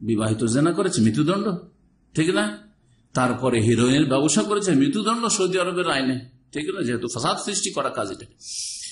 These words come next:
তারপরে আর মৃত্যুদণ্ড, মুরতাদ,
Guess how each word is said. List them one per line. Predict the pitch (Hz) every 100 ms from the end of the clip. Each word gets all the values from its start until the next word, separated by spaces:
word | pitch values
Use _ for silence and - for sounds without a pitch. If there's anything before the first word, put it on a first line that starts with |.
| - _ -
তারপরে | 135 135 151 196 - - _ _ _ _ _ _ _ _ _ _ _ _ _ -
আর | 107 117
মৃত্যুদণ্ড, | 131 127 131 131 131 - - - _ _ _ _ _ _ _ _ _ _ -
মুরতাদ, | - 208 - 277 254